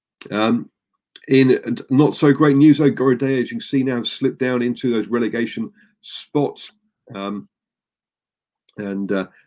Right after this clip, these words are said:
Dynamo Brest are doing a good job there up in, uh, fifth place. Remember, um, we have a number of games, um, that need to be caught up on because Minsk, uh,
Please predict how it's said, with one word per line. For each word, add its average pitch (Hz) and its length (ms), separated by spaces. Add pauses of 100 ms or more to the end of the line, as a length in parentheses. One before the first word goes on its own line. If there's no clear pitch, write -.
Dynamo 120 280
Brest 117 340
are 113 100
doing 107 200
a 101 60
good 107 220
job 104 240
there 98 260 (280)
up 92 280 (100)
in, 98 380
uh, 90 280
fifth - 400
place. 98 380 (1000)
Remember, 123 420 (380)
um, 107 340 (340)
we 107 140
have 123 120
a 127 60
number 135 400
of 117 200
games, 123 460 (380)
um, 95 320
that 104 140
need 110 200
to - 80
be 107 160
caught 117 220
up 113 140
on 104 160
because 120 800 (200)
Minsk, 110 520 (540)
uh, 95 280